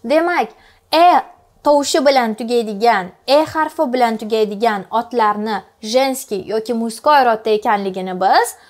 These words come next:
lug'atlar orqali bilib olamiz. Masalan, ba'zi bir qoidalarni keltirib o'tadigan bo'lsam, tione qo'shimchasi bilan tugaydigan otlar odatda jenskiy rodda bo'ladi. Diqqat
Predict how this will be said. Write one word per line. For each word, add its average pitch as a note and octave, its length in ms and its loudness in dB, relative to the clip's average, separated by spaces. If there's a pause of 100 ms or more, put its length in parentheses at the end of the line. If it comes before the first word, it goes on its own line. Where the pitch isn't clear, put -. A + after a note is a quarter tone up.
(180)
lug'atlar C4 500 2 (120)
orqali C4+ 420 0 (100)
bilib D4 260 0
olamiz. G#3+ 520 -2 (300)
Masalan, D4+ 600 2 (540)
ba'zi D#4+ 460 2
bir C#4 140 4 (140)
qoidalarni A3+ 600 2
keltirib A3 460 -4
o'tadigan A3 680 -2
bo'lsam, A#3 400 0 (360)
tione A#3+ 580 4 (220)
qo'shimchasi C4+ 640 0
bilan G#3+ 220 -2
tugaydigan F#3+ 540 -4 (160)
otlar B3 340 0 (140)
odatda A3+ 500 0 (200)
jenskiy B3 600 0
rodda F#3+ 320 -4
bo'ladi. F#3 400 -4 (460)
Diqqat D#4+ 380 -2